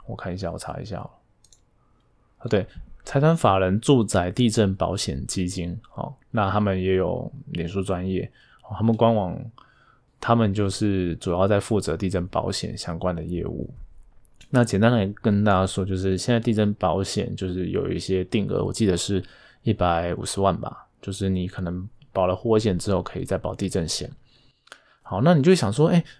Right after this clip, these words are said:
我五十万，如果我房屋需要大修的话，那怎么办？OK，那地震保险这件事情就是让大家是以防万一的。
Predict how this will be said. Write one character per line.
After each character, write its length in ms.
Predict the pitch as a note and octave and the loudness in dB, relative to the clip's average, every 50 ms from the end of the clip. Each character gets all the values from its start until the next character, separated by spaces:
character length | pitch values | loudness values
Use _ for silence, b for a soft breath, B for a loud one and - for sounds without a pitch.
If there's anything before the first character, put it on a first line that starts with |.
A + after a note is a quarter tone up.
| B B B | B B B
我 180 | - B2 A#2+ A#2 B2+ - | 0 0 0 0 0 0
五 100 | C#3 C3 | 0 0
十 160 | - - D3+ | 2 4 4
万， 160 | D#3 E3+ D#3+ | 6 6 6
如 80 | D3 C#3+ | 6 8
果 100 | C#3 C3 | 8 8
我 160 | A2 G#2 F#2+ | 8 8 6
房 220 | F#2 - G2+ G2+ A2 | 6 4 4 4 4
屋 80 | B2+ | 2
需 100 | - - | 4 4
要 80 | C3+ C3+ | 4 6
大 220 | C3+ D3 B2+ A2+ | 6 4 4 4
修 160 | G#2 - A2+ | 4 4 4
的 60 | A2 G#2 | 6 6
话， 100 | A#2 A2+ | 6 4
那 80 | A2 A2 | 4 2
怎 140 | F#2+ - | 0 -2
么 80 | - - | -6 0
办？ 240 | - G2+ F2+ - B2+ - _ _ _ - | 0 0 0 0 -2 -8 _ _ _ -10
OK， 240 | - - - - F#2+ - _ B B B B B B B - | -10 -8 -8 -8 -10 -12 _ B B B B B B B 4
那 200 | C#3 C3 B2+ C3 - _ - - - - _ _ _ - | 4 4 4 4 -2 _ -18 -18 -18 -18 _ _ _ 0
地 140 | - E3 D3 | 2 2 4
震 180 | D#3 D3 B2+ | 4 4 2
保 220 | A2 F#2 F#2 G2 G#2 | 4 2 2 2 2
险 180 | G#2+ G2+ F2+ | 0 -2 0
这 60 | F#2 | 0
件 140 | G2 G2+ G2+ | 2 2 0
事 200 | G2 - A2 G#2 | 2 2 0 0
情 140 | F#2+ F2 E2 | 0 -2 -4
就 100 | F2 F2 | -4 -4
是 200 | F2+ F#2+ F#2 E2+ | -4 -2 -2 -2
让 220 | - - F#2+ F#2+ F#2+ | -2 -2 -2 -2 -2
大 100 | F#2+ F#2+ | -2 -4
家 180 | F2+ E2+ F2 | -4 -4 -6
是 160 | F2+ - - E2+ - - | -6 -4 -6 -6 -6 -8
以 100 | - - | -10 -8
防 180 | - E2+ - - | -8 -6 -4 0
万 200 | F#2+ F#2+ F2 - - - | 0 0 0 0 -2 -6
一 120 | - - | -6 -6
的。 220 | - - - D#3 | -4 -6 -6 -6